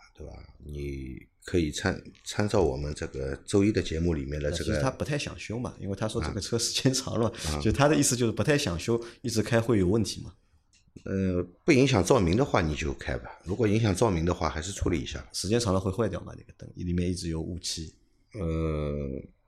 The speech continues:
Speaker 1: 照明肯定效果会变差。
Speaker 2: 照明效果会变差。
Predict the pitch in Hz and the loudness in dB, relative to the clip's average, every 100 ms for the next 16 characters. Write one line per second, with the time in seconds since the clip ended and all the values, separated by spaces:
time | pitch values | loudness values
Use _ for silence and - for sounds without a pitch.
0 | _ _ _ _ _ _ _ _ _ _ | _ _ _ _ _ _ _ _ _ _
1 | _ _ _ _ _ _ _ _ - 117 | _ _ _ _ _ _ _ _ 2 4
2 | 78 101 - - 76 - 73 67 - 73 | 4 2 -2 -4 -2 0 0 0 -6 -4
3 | 65 - 71 - - - - _ _ _ | -2 -4 -8 -10 -10 -12 -16 _ _ _
4 | _ _ - 104 90 95 87 78 80 82 | _ _ -2 0 2 2 -2 -4 -10 -12
5 | - | -14